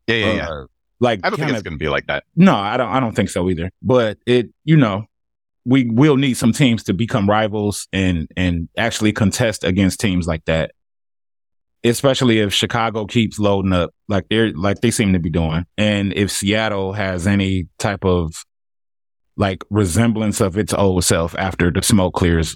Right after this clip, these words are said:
Speaker 2: on, on free agency. So I love this deal for Atlanta. So
Speaker 1: Cool.
Speaker 2: yeah, especially, especially Nia Coffey coming in too. Like, I really like her.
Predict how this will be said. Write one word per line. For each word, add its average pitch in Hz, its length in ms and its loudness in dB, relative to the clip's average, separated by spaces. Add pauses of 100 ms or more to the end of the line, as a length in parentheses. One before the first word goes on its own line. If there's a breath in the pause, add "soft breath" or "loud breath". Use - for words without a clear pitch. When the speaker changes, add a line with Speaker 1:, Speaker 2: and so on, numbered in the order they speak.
Speaker 2:
on, 82 260 0
on 95 200 4
free 90 220 0
agency. 78 460 -2
So 64 320 -2 (400)
I - 140 0
love 117 260 2
this 90 160 -4
deal 85 160 2
for - 160 -2
Atlanta. 76 420 0 (240)
So 71 180 0 (920)
Speaker 1:
Cool. - 120 -6
Speaker 2:
yeah, 98 140 4
especially, 95 560 0
especially 117 480 2
Nia 95 240 -2
Coffey 73 320 -4
coming 58 240 -4
in 52 160 -8
too. 65 300 -4 (100)
Like, 67 220 -2
I - 60 2
really 95 260 4
like 73 220 -2
her. - 180 -2